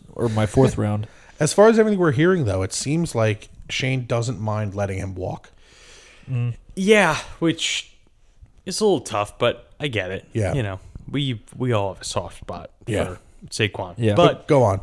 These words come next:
Speaker 3: this guy actually believe it or not, could be just, like, a number two guy. I think he's probably a little early in the third round, maybe a fourth round. But if Saquon walks,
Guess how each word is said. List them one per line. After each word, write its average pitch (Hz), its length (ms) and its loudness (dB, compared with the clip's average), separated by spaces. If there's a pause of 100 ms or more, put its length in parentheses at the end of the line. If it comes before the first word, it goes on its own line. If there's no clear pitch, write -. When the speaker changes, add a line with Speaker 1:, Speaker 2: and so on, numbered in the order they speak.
Speaker 3:
this 254 180 6
guy 117 460 4
actually 107 600 0 (840)
believe 107 200 -8
it 92 60 -10
or 92 80 -12
not, 92 400 -12
could 117 200 -6
be 107 120 -6
just, - 360 -12
like, 92 260 -10
a 101 100 -12
number 95 260 -10
two 170 200 -4
guy. 90 300 -6
I 98 60 -10
think 98 200 -10
he's 95 140 -6 (100)
probably 107 200 0
a 101 40 -2
little 107 240 -4
early 117 320 -2
in 107 100 -4
the 107 60 -6
third 101 340 -6
round, 101 360 -6 (120)
maybe 110 320 -6
a 95 40 -6
fourth - 420 -10
round. 110 300 -8 (140)
But - 380 -2 (1200)
if 120 80 -14
Saquon 113 520 -6
walks, 101 380 -6